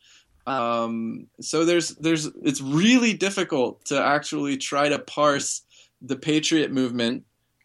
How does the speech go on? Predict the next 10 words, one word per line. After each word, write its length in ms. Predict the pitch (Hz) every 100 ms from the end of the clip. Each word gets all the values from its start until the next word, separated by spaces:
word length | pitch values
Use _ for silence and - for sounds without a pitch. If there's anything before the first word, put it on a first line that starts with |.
| _ -
out 340 | 131 131 -
from 680 | - - 131 127 139 123 113 -
the 140 | 131
legacy 480 | 127 131 131 131 131
of 120 | 120
fascism 640 | - 135 139 143 131 127 117
in 100 | 113
the 80 |
United 400 | 117 117 113 107
States. 600 | - - 143 107 - -